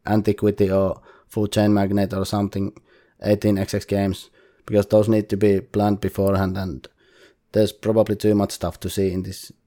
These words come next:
expo, so that I would want to spend that much time playing a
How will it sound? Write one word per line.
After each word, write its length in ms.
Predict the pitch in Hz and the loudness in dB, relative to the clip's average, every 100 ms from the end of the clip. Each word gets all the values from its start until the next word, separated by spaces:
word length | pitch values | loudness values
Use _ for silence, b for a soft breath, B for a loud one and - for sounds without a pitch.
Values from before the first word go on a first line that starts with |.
| _ 101 | _ -2
expo, 440 | 113 - 104 92 - _ _ _ _ _ _ _ | -2 0 -2 -2 -6 _ _ _ _ _ _ _
so 200 | 107 101 | -4 -2
that 140 | 98 | -2
I 80 | 95 | -2
would 160 | 98 | -2
want 180 | 101 101 | -2 -4
to 60 | - | -6
spend 680 | - _ _ - 104 104 - B B B B - | -18 _ _ -4 -2 -2 -4 B B B B -2
that 160 | 113 | 0
much 200 | 113 104 | 2 0
time 200 | - 104 | 0 0
playing 320 | 101 104 98 | 2 2 2
a 80 | 95 | -2